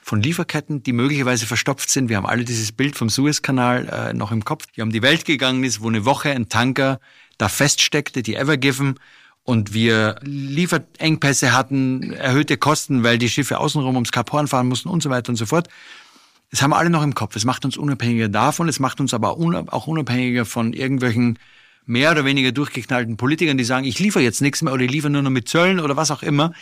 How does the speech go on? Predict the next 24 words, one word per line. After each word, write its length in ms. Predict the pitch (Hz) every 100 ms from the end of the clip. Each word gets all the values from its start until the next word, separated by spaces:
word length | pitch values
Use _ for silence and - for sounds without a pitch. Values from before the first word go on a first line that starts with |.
| - -
weil 180 | 135
wir 140 | 143 139
haben 80 | 143
das 160 | -
Zeug 280 | 135 113 -
da 360 | 165 147 101 110 -
und 120 | 131
wir 80 | 123
können 240 | 156 156
mit 160 | 131 120
dem 100 | 120
Material, 480 | 113 - 113 113 127
das 140 | 107
hier 220 | - 170
ist, 120 | -
arbeiten. 500 | - 131 113 - - _ _ - - - -
Da 140 | 110
wird 140 | 113 -
gern 180 | 127
von 160 | 120 117
der 260 | 110 104 - -
städtischen 580 | - - 120 135 - 113
Mine 320 | 117 165 170
gesprochen. 560 | 147 - - 127 139